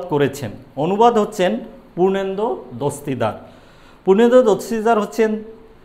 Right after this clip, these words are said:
দেশের জন্য আত্মস্বর্গকৃত একজন মহান ব্যক্তিত্ব। উনিশশো একাত্তর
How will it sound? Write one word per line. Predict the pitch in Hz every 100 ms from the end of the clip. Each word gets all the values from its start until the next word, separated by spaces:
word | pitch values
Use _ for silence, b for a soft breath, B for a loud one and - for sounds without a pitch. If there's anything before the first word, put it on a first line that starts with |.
| b 123
দেশের | 180 180 262 262 185
জন্য | 202 196 190
আত্মস্বর্গকৃত | 175 170 - - 269 254 190 175 180 196 202 - 220 -
একজন | 156 156 175 175
মহান | 147 143 139 185 254 - - - 117
ব্যক্তিত্ব। | 147 147 - 131 127 - 104 - b b b b
উনিশশো | 151 196 202
একাত্তর | 190 170 214 -